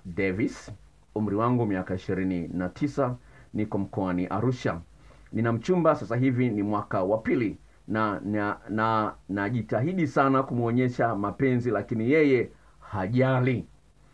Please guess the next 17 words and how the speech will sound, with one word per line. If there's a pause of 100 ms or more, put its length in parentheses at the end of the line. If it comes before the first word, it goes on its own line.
(240)
Yaani
siku
zote
mpaka
mimi
nimtafute. (1300)
Yaani (260)
kama
vile
namlazimisha
kuendeleza
uhusiano
na
mimi. (400)
Akianza
yeye
kunitafuta,